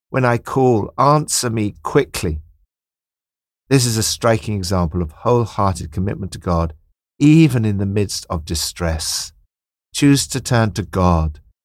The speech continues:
Know that God is eternal and that he can be trusted. Lord, I thank you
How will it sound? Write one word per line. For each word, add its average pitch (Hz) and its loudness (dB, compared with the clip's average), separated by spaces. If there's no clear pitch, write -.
Know 127 4
that 127 -4
God 117 2
is 101 -4
eternal 90 -2
and 107 0
that 101 -4
he 101 -4
can 117 -4
be 110 -4
trusted. 80 -6
Lord, 113 2
I 107 -2
thank 104 -4
you 76 -4